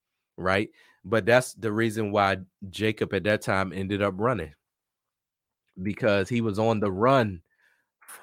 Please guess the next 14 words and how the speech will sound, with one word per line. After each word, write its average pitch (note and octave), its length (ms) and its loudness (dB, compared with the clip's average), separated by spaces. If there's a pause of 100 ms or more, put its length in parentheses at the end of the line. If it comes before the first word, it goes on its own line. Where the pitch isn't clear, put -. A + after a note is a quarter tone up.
(120)
He C3+ 80 -4
was A2+ 160 -4
on C3 320 0
the A2+ 120 4
run A2+ 400 4
from G#2+ 240 -6
sin. G#2 460 0 (960)
<laughs> - 240 -10
Yeah, G2 180 -2
this G2 220 -10
is E2+ 80 -14
the E2+ 100 -10
goodness F2 440 -6
of D#2+ 200 -10